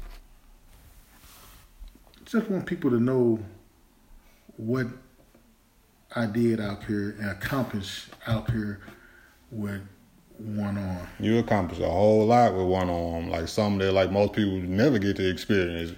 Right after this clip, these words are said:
Speaker 2: Ar-, arms and no arms, whatever, just people in general.
Speaker 1: That's right.
Speaker 2: It's, like, some tremendous feats. So, like, in order to accomplish all of this, like, early on, you decided that, like, you wasn't disabled and you just was gonna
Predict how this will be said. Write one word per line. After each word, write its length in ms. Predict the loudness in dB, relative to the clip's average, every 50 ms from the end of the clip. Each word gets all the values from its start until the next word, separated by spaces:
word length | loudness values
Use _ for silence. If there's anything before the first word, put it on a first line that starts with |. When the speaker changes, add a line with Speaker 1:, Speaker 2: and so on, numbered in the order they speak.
| -10 -8 -4
Speaker 2:
Ar-, 220 | -4 -4 -4 -6 -10 -8 -2
arms 460 | 2 4 6 6 6 6 4 4 4
and 280 | 4 2 2 2 0 0
no 240 | 2 4 4 4 4 2 2 0
arms, 160 | 0 0 2
whatever, 400 | 4 6 8 8 6 6 4 -2
just 260 | -4 -4 -4 -4 -4 -8 -2
people 360 | 2 2 2 2 2 -2 -4 -4
in 160 | -4 -2 2
general. 400 | 4 4 4 4 2 0 -4 -8 -12 -16 -20 -18 -14
Speaker 1:
That's 240 | -12 -12 -12 -12 -12
right. 200 | -10 -10 -6 -4
Speaker 2:
It's, 160 | -2 -2 -4 -4 -6 -4 0
like, 220 | 0 0 0 -2
some 180 | -2 -2 -2 0
tremendous 520 | 0 0 2 4 4 4 4 2 0 2
feats. 300 | 2 4 4 4 4 2
So, 140 | 2 2 4
like, 220 | 4 4 2 2 -2 -8 -16 -20 -20 -20 -20 -20 -20 -16 _ 0
in 100 | 4 4
order 140 | 6 6 4
to 80 | 4 2
accomplish 400 | 2 2 2 2 2 2 2 4
all 180 | 4 4 4
of 60 | 4
this, 220 | 2 2 0 0 0
like, 160 | 0 0 2
early 280 | 2 4 4 6 4 4
on, 240 | 4 4 4 6
you 120 | 6 6 4
decided 500 | 4 2 2 4 4 4 4 2 2 2
that, 160 | 0 0 2
like, 220 | 2 2 0 -2 -4 -12 -20 -20 -20 _ _
you 160 | 0 2 4
wasn't 240 | 6 6 6 6 6
disabled 540 | 4 4 4 4 4 4 4 2 2 2 2
and 340 | 2 2 0 0 -2 -4 -6 -10 -16 -20 -10 -2
you 120 | 0 2
just 180 | 2 2 2 0
was 100 | -2 0
gonna 460 | 2 2 2 2 2 0 -2 -4 -6